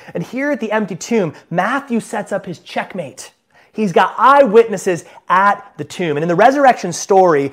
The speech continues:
what we actually see in only ten verses, five times we see the word "see," and three times we hear "behold." And so what do we put together here? We see that Matthew needs us to hear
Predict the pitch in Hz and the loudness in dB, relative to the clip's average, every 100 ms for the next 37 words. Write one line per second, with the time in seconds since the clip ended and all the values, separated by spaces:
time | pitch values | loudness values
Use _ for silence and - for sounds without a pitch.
0 | - - 240 247 240 208 - 190 180 185 | -4 2 4 4 4 -4 -4 -2 0 -2
1 | 165 - 262 254 254 240 151 120 - - | -6 -6 -4 4 4 4 -4 -14 -16 -20
2 | _ 240 247 269 214 233 226 214 165 156 | _ 2 4 2 0 -2 0 0 -4 -6
3 | 208 180 170 143 - - - - 262 240 | -2 0 0 -2 -6 -12 -12 -6 -4 -4
4 | 151 104 _ _ _ _ _ - 185 214 | -6 -14 _ _ _ _ _ -8 -2 0
5 | 254 285 247 208 175 165 175 185 131 208 | 2 2 2 2 2 -2 0 0 0 -8
6 | - - 240 240 220 143 101 - _ _ | -10 0 4 6 4 2 -8 -20 _ _
7 | _ 165 165 196 160 202 247 214 208 214 | _ -8 0 2 4 6 6 4 -2 -2
8 | 220 196 220 214 233 233 233 - _ _ | -2 0 0 0 2 0 -2 -20 _ _
9 | - 160 220 220 - 233 185 156 170 196 | -10 -4 -2 -2 -4 -4 -2 -2 -4 -6
10 | 233 214 196 170 175 226 285 302 302 277 | -6 -6 -6 -4 -2 0 0 0 0 0
11 | 214 214 220 - - 190 - - 277 277 | -4 -4 -4 -6 -8 -8 -8 -10 -6 2
12 | 233 165 147 139 | 4 4 4 0